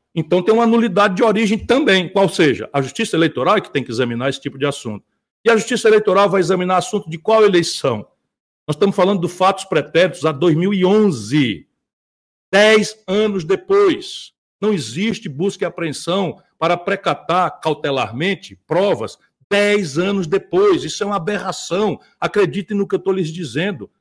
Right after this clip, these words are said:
Ainda que possa pegar tudo que quiser pegar, porque não tem nada errado, é uma violência. Por quê? Qual é o único efeito?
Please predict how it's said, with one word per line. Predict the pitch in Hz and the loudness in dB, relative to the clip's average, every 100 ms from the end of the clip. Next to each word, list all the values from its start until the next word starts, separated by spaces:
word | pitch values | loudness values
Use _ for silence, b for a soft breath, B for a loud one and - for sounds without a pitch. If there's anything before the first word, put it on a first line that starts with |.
| _ _ | _ _
Ainda | 160 214 277 214 | 2 4 2 0
que | 202 | -4
possa | - 190 180 | -2 -2 -2
pegar | - 160 156 | -4 -2 -4
tudo | 151 _ 269 208 | -6 _ 0 0
que | - | -8
quiser | 165 135 151 | -12 -6 -4
pegar, | 151 123 160 | -4 -4 -2
porque | 175 165 | -2 -4
não | 143 | -4
tem | - 131 | -4 -4
nada | 127 175 214 147 | 0 0 0 -2
errado, | 113 139 190 135 95 _ _ _ | -4 -2 -2 -4 -14 _ _ _
é | 214 | 0
uma | 226 226 | 0 0
violência. | 170 220 208 196 220 208 170 | 2 2 4 2 2 0 -4
Por | - 226 | -6 -4
quê? | 180 | -4
Qual | 175 208 | -2 0
é | |
o | 233 | 0
único | 233 247 247 | 2 0 0
efeito? | 190 - 143 113 - 82 | -2 0 -2 -2 -8 -20